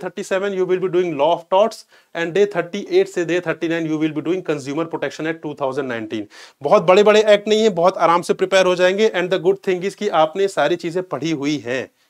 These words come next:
already you have covered, right? तो आपको कुछ नया नहीं पढ़ना है, just have to revise the things। यही इस, यही ब्यूटी है इस एग्जामिनेशन की कि being a law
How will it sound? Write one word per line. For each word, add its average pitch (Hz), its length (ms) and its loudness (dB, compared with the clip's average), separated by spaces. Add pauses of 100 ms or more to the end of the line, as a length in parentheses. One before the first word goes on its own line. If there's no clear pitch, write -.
(180)
already 160 400 0
you 202 140 4
have 185 200 4
covered, 120 300 2
right? 175 160 0
तो 202 60 4
आपको 180 220 4
कुछ 202 160 0
नया 185 220 2
नहीं 208 120 0 (100)
पढ़ना 151 180 0
है, 143 60 -4
just 180 300 0
have 180 120 -2
to 190 160 -4
revise 147 320 -2
the 165 160 0
things। 101 260 -10 (600)
यही 190 260 0
इस, 190 160 -2
यही 175 340 0
ब्यूटी 190 340 -2
है 196 120 0
इस 196 280 -6 (140)
एग्जामिनेशन 165 640 0
की 202 160 -8 (260)
कि - 160 -4
being 208 220 2
a - 80 4
law 196 100 8